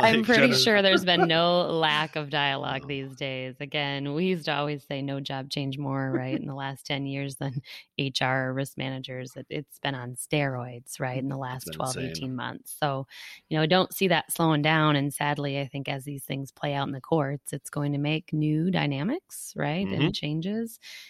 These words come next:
Speaker 2: even more interesting. Now, to that regard and the whole fluctuating hours, obviously,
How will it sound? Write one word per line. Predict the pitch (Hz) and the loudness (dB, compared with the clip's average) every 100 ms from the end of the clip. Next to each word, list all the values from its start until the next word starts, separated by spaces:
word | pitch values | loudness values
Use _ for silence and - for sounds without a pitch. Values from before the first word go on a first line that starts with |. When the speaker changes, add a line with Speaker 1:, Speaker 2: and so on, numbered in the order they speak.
| _ 170 | _ 0
Speaker 2:
even | 156 156 147 | 2 4 2
more | 143 139 - | 2 -2 -2
interesting. | 147 - 139 - - 127 127 131 - - - - | -4 -4 -6 -10 -6 -6 -4 -8 -12 -20 -10 0
Now, | 202 | 2
to | - - 294 | 4 4 6
that | 240 - | 6 6
regard | 175 160 175 180 156 151 | 4 6 6 6 6 4
and | 151 | 2
the | |
whole | 147 160 151 | 0 0 -2
fluctuating | - 165 - - 160 147 139 | -4 -6 -6 -8 -4 -4 -4
hours, | 143 156 139 135 139 143 - | -4 -2 -4 -4 -4 -4 0
obviously, | 185 196 208 - 170 165 160 | 2 4 2 2 -2 0 -2